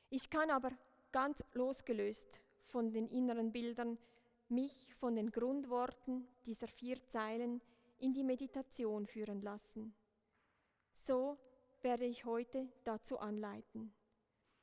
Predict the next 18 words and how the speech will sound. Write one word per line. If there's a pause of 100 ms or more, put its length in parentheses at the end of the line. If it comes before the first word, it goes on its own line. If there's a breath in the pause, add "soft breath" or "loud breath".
(300 soft breath)
Mit
der
Gewissheit, (160)
dass
in
diesen
Worten
ganz
viel
mitschwingt (640)
und
mich
einfach, (1200)
und
ich
mich
einfach
davon